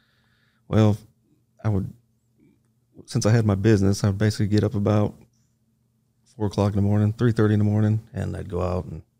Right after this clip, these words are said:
do kennel stuff and go in, get ready to go to work and work twelve hours and then come home and work another six, seven hours at the kennel and go to bed about midnight and start all over.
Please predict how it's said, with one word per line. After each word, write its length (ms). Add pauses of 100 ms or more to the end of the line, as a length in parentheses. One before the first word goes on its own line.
(240)
do 100
kennel 260
stuff 440
and 200 (500)
go 200
in, 120
get 120
ready 160
to 40
go 80
to 60
work 360
and 100
work 220
twelve 280
hours 380
and 100
then 120
come 200
home 320
and 200 (840)
work 140
another 260
six, 280
seven 220
hours 300
at 100
the 80
kennel 320
and 140
go 100
to 60
bed 160
about 180
midnight 380
and 100
start 220
all 180
over. 220